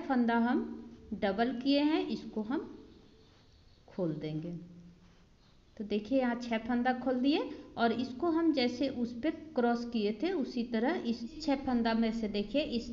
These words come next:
तीन फंदा को फिर इस तीन फंदा के ऊपर से इस तरह से ला करके ऐसे निकाल देना है, क्रॉस कर लेना है और फिर इस तीन फंदा को इसके ऊपर में चढ़ा देना है। देखिए इस तरह।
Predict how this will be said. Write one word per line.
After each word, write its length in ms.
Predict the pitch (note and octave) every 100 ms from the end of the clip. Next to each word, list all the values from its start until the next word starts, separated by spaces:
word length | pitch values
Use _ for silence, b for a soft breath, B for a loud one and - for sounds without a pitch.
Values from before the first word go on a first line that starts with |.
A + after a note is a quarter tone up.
| -
तीन 220 | D4+ D4
फंदा 340 | A3+ G#3 G3+ F#3
को 180 | A#3+ C4
फिर 280 | - A3+ A3+
इस 360 | A3+ G#3+ - C#4
तीन 200 | D#4+ D#4
फंदा 300 | A#3 G#3+ G3
के 180 | - G3
ऊपर 340 | F#3+ - F3+
से 220 | - D4+ - B B B -
इस 260 | G3 -
तरह 220 | F#3 E3+ E3+
से 200 | - G4 - - - - -
ला 160 | G3 F3
करके 340 | F3 E3+ F3 E4+ - F3+
ऐसे 300 | D#3+ - F4 - - - - -
निकाल 340 | F#3 D#3+ D3 D3
देना 240 | D#3 D3+
है, 240 | D#3 - -
क्रॉस 300 | - A3 F3+ -
कर 120 | F3
लेना 280 | D#3+ D#3+ D#3+
है 200 | D#3+ D#3 D#3+ B B B -
और 140 | C4 -
फिर 140 | E4+ F#4
इस 400 | - C4+ - -
तीन 200 | B3 A#3
फंदा 340 | A3+ G3 F#3+
को 200 | F#3+ D#4
इसके 380 | F#4+ A3 - G3+
ऊपर 320 | F#3+ F#3+ F3+
में 320 | F3+ B3+ - -
चढ़ा 280 | D#3+ D3+ D3
देना 200 | D3 D3
है। 200 | D3 D3 - - - - - - - -
देखिए 260 | D#3+ -
इस 220 | F3+ F3 -
तरह। 180 | D3